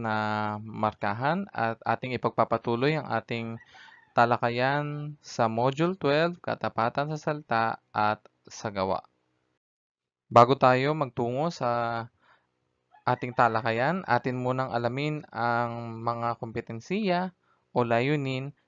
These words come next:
na inaasahan ninyong malaman. Una,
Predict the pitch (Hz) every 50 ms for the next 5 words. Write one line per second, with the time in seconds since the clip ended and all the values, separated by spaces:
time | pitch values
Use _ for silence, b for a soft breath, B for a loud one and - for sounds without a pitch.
0 | _ _ 135 131 131 131 127 110 110 120 - - 123 120 123 120 120 120 117 117
1 | 113 110 107 107 110 110 110 110 107 104 104 104 104 98 95 101 107 104 101 98
2 | - - 113 - _ _ _ _ _ _ _ _ _ _ _ _ _ - 139 151
3 | 147 113 98 -